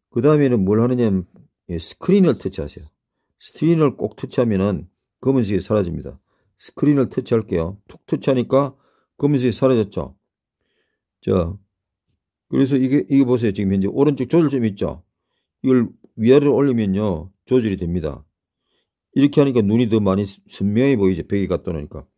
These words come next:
그리고 여기서 뒤로 가기가 두 번 있죠. 두 번을 터치합니다. 터치한 다음에 플레이 볼게요. 오른쪽에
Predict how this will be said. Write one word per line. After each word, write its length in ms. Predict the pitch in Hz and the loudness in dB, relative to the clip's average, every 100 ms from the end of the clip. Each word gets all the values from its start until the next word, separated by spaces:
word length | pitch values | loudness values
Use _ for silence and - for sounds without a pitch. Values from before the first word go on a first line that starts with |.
| _ _ _ _ _ - | _ _ _ _ _ -2
그리고 380 | 135 143 135 127 | 0 4 4 2
여기서 520 | 123 107 135 147 147 _ _ _ _ _ - _ | 0 0 -2 -2 -6 _ _ _ _ _ -20 _
뒤로 320 | - 117 127 | 0 4 4
가기가 440 | 123 117 117 110 92 | 4 2 0 -2 -2
두 140 | 98 | -4
번 120 | 113 | -2
있죠. 360 | 113 98 85 - | -2 -2 -6 -6
두 100 | 92 | -8
번을 340 | 98 110 110 | -2 -2 -2
터치합니다. 580 | 107 107 - 71 73 87 _ _ _ _ _ _ _ _ _ _ | -6 -12 -10 -10 -12 -18 _ _ _ _ _ _ _ _ _ _
터치한 380 | - 143 - 135 | -2 -2 2 2
다음에 260 | 135 127 101 | 2 2 0
플레이 260 | - 147 123 | 0 0 2
볼게요. 540 | 110 101 82 92 113 _ _ _ _ _ _ _ _ _ _ _ _ _ _ _ | -2 -2 -4 -4 -6 _ _ _ _ _ _ _ _ _ _ _ _ _ _ _
오른쪽에 680 | - 113 123 117 117 120 127 | -2 2 0 -2 0 2 0